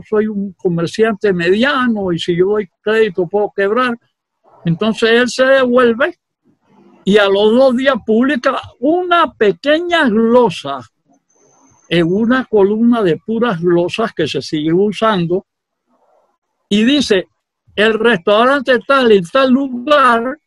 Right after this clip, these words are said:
no tiene las medidas de higiene necesarias.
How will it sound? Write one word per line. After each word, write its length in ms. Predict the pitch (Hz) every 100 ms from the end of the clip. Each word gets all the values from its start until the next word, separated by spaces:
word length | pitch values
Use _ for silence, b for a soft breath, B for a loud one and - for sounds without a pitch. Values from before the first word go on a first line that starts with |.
| _ _ _ _ _ _ _ _ _ _
no 500 | 180 202 294 294 269 - -
tiene 680 | 285 269 277 285 277 269 254
las 260 | 240 196
medidas 460 | 170 202 233 269 254
de 80 | 233
higiene 420 | 208 247 254 240
necesarias. 760 | 208 170 190 - 233 190 160